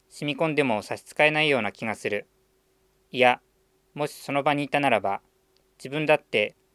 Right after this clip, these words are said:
岩に染み込んでいると錯覚するに違いない。いわば、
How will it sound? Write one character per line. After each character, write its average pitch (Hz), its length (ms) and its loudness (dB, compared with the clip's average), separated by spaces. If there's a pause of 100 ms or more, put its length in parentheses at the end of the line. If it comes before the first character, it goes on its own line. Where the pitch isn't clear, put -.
(180)
岩 139 180 2
に 131 160 -2
染 131 220 -8
み - 40 -8
込 156 120 -2
ん 143 60 -4
で 139 80 4
い 131 40 4
る 120 80 -2
と 107 160 -4
錯 - 200 -6
覚 - 200 -2
す 151 100 0
る 139 80 -2
に 117 200 -4
違 123 60 -12 (160)
い 117 40 -2
な 117 140 0
い。 98 160 -8 (3250)
い 165 120 -2
わ 170 100 8
ば、 117 220 0